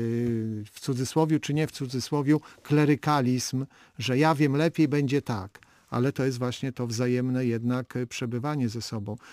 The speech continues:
To, co robimy w Siedlcach z młodzieżą, tworząc to diecezjalne centrum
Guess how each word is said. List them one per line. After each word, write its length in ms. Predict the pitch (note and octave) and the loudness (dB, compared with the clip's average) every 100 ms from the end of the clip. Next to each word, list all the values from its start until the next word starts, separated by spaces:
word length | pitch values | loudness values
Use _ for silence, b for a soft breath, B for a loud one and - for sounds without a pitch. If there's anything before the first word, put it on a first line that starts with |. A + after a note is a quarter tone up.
| B | B
To, 140 | D#3+ | -2
co 140 | E3+ F#3 | 0 0
robimy 320 | C#3+ D#3 D3 | 0 0 -2
w 60 | - | -2
Siedlcach 400 | D3 - C#3+ B2 | -4 -2 -4 -2
z 60 | |
młodzieżą, 540 | B2 C3 C3+ A#2 A2 A2+ | -2 0 2 2 0 -4
tworząc 540 | - C3 B2+ B2 - | -4 -4 -2 -2 -2
to 200 | C3 B2+ B B B | -2 -4 B B B
diecezjalne 640 | A#2+ C3 C3+ A#2+ C3+ C#3 C3 | -2 0 0 0 0 0 0
centrum 600 | - D3 B2+ - A2 | 0 -2 -2 -2 -2